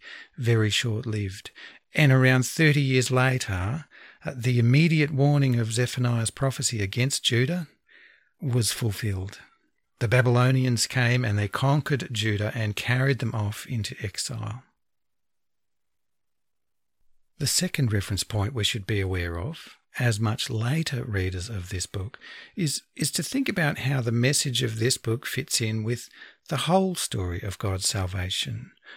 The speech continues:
along the Bible timeline. Yeah, there is a unified, overarching story to the Bible.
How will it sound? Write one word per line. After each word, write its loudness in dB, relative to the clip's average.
along 8
the 4
Bible 0
timeline. -4
Yeah, 0
there 2
is 2
a 2
unified, 0
overarching 4
story 0
to -4
the -4
Bible. -6